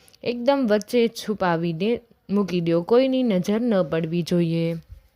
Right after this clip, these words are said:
હવે મિત્રો, આ સાવરણીના જે પાંદડા હોય છે તેના પર લાલ દોરો ત્રણ વખત બાંધો.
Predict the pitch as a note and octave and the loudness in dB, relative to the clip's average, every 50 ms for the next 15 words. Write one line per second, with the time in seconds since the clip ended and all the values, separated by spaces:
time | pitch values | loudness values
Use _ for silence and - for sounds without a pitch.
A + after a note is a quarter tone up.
0 | _ _ _ _ _ _ _ _ - - - _ _ _ - A3+ A3+ A#3+ D4+ D#4 | _ _ _ _ _ _ _ _ -20 -20 -20 _ _ _ -4 0 2 2 2 2
1 | D4+ D4 B3+ - - C#4+ C#4 C4 A#3+ A#3+ G#3+ - - A3 G#3+ G#3+ A3 G#3+ G#3 G3+ | 2 0 -2 -2 0 2 4 6 4 4 2 0 0 0 0 0 0 0 0 0
2 | G3+ G3 G3 G3 F#3+ F#3 F#3+ - G3+ G3+ F3+ - F#3+ F3 F3+ F#3 F#3+ G3 G3 G#3+ | 0 0 0 0 0 -2 -2 -2 -2 -2 -2 -2 -2 -2 -2 0 0 0 0 2
3 | A3+ A#3 B3 C4 B3+ A3 - - G#3+ F#3+ F3+ - G3+ G3+ G3+ F#3+ F#3 F#3 - F#3+ | 2 2 2 2 2 2 0 0 -2 0 0 -2 -2 -2 -2 -4 -4 -2 -2 0
4 | F3 F#3 F#3 F#3+ G3 G3+ G3+ F#3+ G#3 A3 A3 A3 A3 A3 G#3 - - G#3+ A#3 B3 | 0 0 0 2 2 0 2 2 2 4 4 4 2 2 0 -2 -4 -2 -2 -2
5 | B3 A#3 A#3+ A#3 - A#3+ A#3+ G#3 G#3+ A3+ A#3 A#3 A3+ G3+ A#3 A#3 A#3 | -2 -2 -4 -2 -2 -4 -2 -2 -2 0 0 0 0 2 0 0 -2